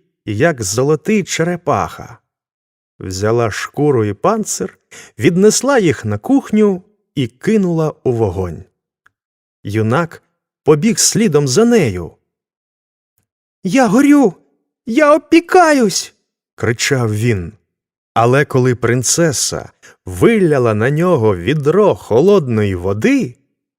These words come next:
йому одразу полегшало.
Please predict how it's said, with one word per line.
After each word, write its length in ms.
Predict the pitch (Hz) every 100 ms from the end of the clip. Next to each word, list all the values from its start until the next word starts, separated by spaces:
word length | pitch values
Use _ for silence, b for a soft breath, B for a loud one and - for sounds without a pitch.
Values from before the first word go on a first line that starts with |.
| _ _ -
йому 520 | 95 110 127 139 143 -
одразу 840 | 95 87 - 170 214 160 175 156
полегшало. 1080 | - _ - 131 90 92 - - 69 69